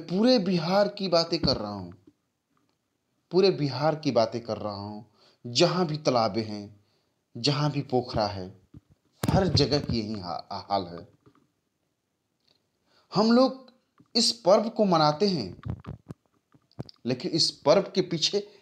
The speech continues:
क्या रहस्य छिपा है? ये हमारी ज़िंदगी है, तालाब पोखरा हमारी ज़िंदगी है, सूरज हमारी ज़िंदगी है,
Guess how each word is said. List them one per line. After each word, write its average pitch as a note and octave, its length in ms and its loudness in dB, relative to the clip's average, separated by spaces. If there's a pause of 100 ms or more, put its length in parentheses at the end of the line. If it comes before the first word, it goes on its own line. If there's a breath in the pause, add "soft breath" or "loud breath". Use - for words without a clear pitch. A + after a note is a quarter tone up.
(280 soft breath)
क्या F#3 200 4
रहस्य F#3 460 2
छिपा F3+ 380 4
है? B2 180 2 (1300)
ये D3+ 80 2
हमारी D3 400 2
ज़िंदगी C3 520 -2
है, G2+ 160 -4 (920)
तालाब C#3 380 2
पोखरा D#3 300 0
हमारी D#3+ 380 2
ज़िंदगी D3+ 500 0
है, F3 160 4 (1500 soft breath)
सूरज E3+ 400 4
हमारी D3+ 320 4
ज़िंदगी C#3 500 2
है, G#2+ 180 -2